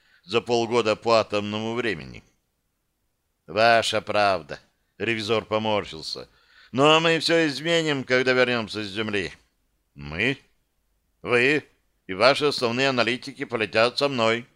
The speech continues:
Мы доложим о проблеме начальнику Генштаба, а он, скорее всего, расскажет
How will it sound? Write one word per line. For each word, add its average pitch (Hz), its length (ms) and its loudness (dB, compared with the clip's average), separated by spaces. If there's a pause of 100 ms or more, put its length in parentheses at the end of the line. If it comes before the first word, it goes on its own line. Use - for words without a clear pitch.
(640)
Мы 117 220 0
доложим 127 560 2
о 117 60 0
проблеме 117 500 -2
начальнику 120 680 -2
Генштаба, 113 680 -2 (360)
а 104 140 4
он, 127 240 2
скорее 120 320 2
всего, 117 340 0
расскажет 123 560 0